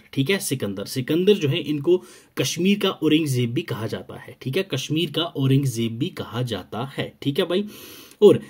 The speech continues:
ये पहले, अ, इंडियन रूलर थे जिन्होंने कश्मीर में अपना एबॉलिश किया था, क्या भाई? सती प्रथा, ठीक है, जो हिंदूज की सती प्रथा थी वो इन्होंने एबॉलिश की थी। सिकंदर, याद रखना है किसके बेटे हैं ये? सुल्तान कुतुबुद्दीन के। क्लियर?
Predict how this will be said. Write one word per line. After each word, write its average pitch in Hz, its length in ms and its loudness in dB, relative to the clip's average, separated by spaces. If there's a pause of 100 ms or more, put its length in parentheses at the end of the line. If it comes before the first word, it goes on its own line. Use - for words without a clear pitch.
(120)
ये 175 200 8
पहले, 190 640 4 (100)
अ, 127 260 0
इंडियन 202 380 8
रूलर 180 340 8
थे 151 220 -2
जिन्होंने 139 400 4
कश्मीर 175 600 4
में 117 180 0
अपना 120 420 -4
एबॉलिश 139 480 0
किया 117 200 0
था, 113 120 -10
क्या 135 180 -2
भाई? 127 180 0
सती 156 400 -6
प्रथा, 104 380 -6
ठीक 147 260 -6
है, 165 60 0
जो 165 100 -2
हिंदूज 160 440 -2
की 135 140 -4
सती 135 300 -6
प्रथा 120 340 -4
थी 196 220 -4 (280)
वो 151 180 6
इन्होंने 127 420 -2
एबॉलिश 107 400 -4 (120)
की 110 80 -8
थी। 104 120 -12
सिकंदर, 123 540 -2
याद 113 260 -4
रखना 123 220 -4
है 143 80 0
किसके 127 320 -4
बेटे 117 260 -2
हैं 135 120 0
ये? 170 80 0
सुल्तान 117 400 -4
कुतुबुद्दीन 135 680 -2
के। - 80 -10
क्लियर? 220 300 0